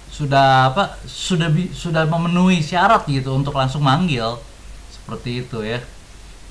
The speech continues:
Jadi dia, dianya sudah berhasil dipenuhi, sudah di resolve istilahnya. Nah, dikatakan di sini jadi ya, dalam contoh ini resolve dan able dipanggil secara bersamaan ya, dengan segera menjalankan den method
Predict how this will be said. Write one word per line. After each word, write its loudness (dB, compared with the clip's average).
Jadi -6
dia, 2
dianya 0
sudah -2
berhasil -2
dipenuhi, 0
sudah -2
di -2
resolve -4
istilahnya. -6
Nah, -6
dikatakan -4
di 0
sini -4
jadi -2
ya, 0
dalam 2
contoh 0
ini 0
resolve 0
dan -2
able 0
dipanggil 0
secara -2
bersamaan 0
ya, -4
dengan 2
segera 4
menjalankan 0
den -4
method 0